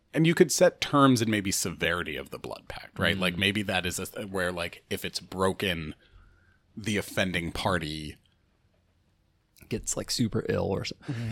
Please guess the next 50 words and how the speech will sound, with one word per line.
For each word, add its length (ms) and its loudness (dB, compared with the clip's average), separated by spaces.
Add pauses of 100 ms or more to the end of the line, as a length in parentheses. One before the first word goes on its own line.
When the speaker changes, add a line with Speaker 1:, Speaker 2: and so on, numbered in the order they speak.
(120)
Speaker 2:
It 100 10
starts 240 8
Speaker 1:
Right. 20 -2
Speaker 2:
to, 80 -2
like, 400 4 (100)
uh, 340 0
slow 540 -2
your 220 -4
blood 340 -6
or 80 -6
something. 180 -8
Like, 120 -8
you 240 -4
get 120 2
really 200 -2
lethargic. 720 -12
Speaker 1:
Yeah. 460 4 (280)
Speaker 2:
It 80 -2
starts 220 2
to, 80 2
like, 120 4
fuck 300 2
with 140 -4
your 80 -4
blood 340 -2
in 80 -6
different 300 -8
ways. 340 -6
So 140 -4
Speaker 1:
Until 340 2
Speaker 2:
it's 80 0
Speaker 1:
you 80 0
repair 680 0 (500)
or, 240 0
or 100 2
start 320 2
adhering 440 0
to 100 -6
the 80 -6
terms 380 -6
again 300 -12 (100)
of 100 -6
the 80 0
Speaker 2:
Yeah. 140 2
Speaker 1:
agreement. 460 -4
Speaker 2:
Yeah. 260 0 (440)
Or 200 4
if 100 -2
it's, 220 -4
like, 340 0